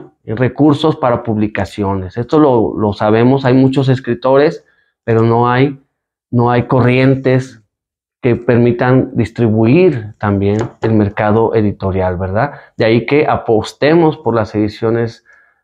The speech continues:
eh, independientes o artesanales como una manera de, de conseguir, eh, la autogestión, el recurso, pero sobre todo, pues, el, el poder, este,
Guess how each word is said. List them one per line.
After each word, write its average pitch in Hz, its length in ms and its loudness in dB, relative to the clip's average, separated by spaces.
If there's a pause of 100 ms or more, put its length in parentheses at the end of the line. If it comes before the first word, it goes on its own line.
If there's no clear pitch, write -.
eh, 98 560 0
independientes 113 880 2
o 107 80 0
artesanales 117 840 -2 (160)
como 120 260 2
una 135 160 4
manera 131 480 2
de, 110 400 0 (400)
de 101 480 0
conseguir, 113 720 2
eh, 104 260 2
la 101 140 2
autogestión, 123 1000 0 (160)
el 107 140 -6
recurso, 135 760 -2
pero 110 180 0
sobre 110 260 0
todo, 143 300 0
pues, - 320 -4 (380)
el, 113 380 0
el 110 240 0
poder, 117 400 2
este, 104 840 -2